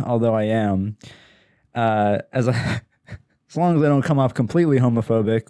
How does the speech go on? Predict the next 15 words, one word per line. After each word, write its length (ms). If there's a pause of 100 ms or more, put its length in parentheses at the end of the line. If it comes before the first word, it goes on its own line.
(800)
hey, 340 (640)
my 220
job 300
is 100
done. 540 (760)
Uh, 920 (1800)
so 540 (480)
the 260
idea 480
of, 280 (840)
<laughs> 1200 (840)
let's 180
start 240
off 180
with, 400